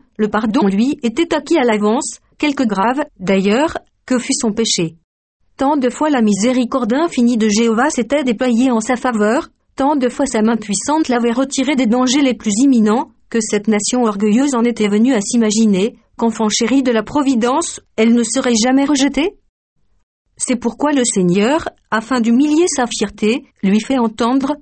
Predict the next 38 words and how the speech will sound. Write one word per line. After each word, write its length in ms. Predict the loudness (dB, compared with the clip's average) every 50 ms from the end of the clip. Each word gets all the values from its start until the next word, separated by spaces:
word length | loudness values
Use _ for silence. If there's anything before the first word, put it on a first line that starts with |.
| _ _
par 160 | -6 -4 -2
l'organe 440 | 0 0 0 0 0 0 2 2 2
du 120 | 0 0
prophète 420 | -2 -2 -4 -4 -2 -2 -2 0 0
Ézéchiel, 540 | 2 2 2 0 -2 0 -2 0 0 0 -2 -2 -6 _ _
qu'elle 180 | -2 0 2 4
ne 120 | 2 2
peut 140 | 2 0 -2
se 120 | -2 0 0
vanter 420 | 0 2 0 0 0 0 0 0
d'aucune 440 | 2 0 0 -2 0 0 0 0 0
supériorité, 960 | 0 -4 -4 -2 -2 0 2 2 2 2 0 0 0 0 0 -2 -2 -4 -8 _ _ _
sur 220 | -8 -6 -6 -6
toute 220 | -4 -4 -2 0 -2
autre 240 | -2 -2 -2 0
nation 400 | 2 2 2 2 0 -2 0 0
de 80 | 0 2
la 140 | 0 0 0
terre, 400 | 0 0 0 2 2 0 -2 -6 -10 _ _ _ _
et 80 | 0 2
il 220 | 4 4 4 4
lui 120 | 4 2
demande 380 | 2 2 2 2 2 2 2 2
ironiquement 600 | 0 0 2 2 2 2 0 0 0 0 0 0
ce 120 | 0 -4
qu'il 260 | -2 -2 0 0 2 2
y 60 | 2
a 240 | 2 0 -2 -2 -2
en 140 | 0 0 2
elle 160 | 2 0 0
qui 140 | -2 -4 -6
puisse 260 | -2 -2 -4 -2 0
la 140 | -2 0 0
recommander 540 | 0 -2 0 2 2 2 2 2 2 2 2
à 80 | 2
la 100 | 2 0
bienveillance 680 | 0 0 0 2 2 2 2 2 2 2 0 -2 -4
divine. « 460 | -2 -2 0 2 2 2 2 2 0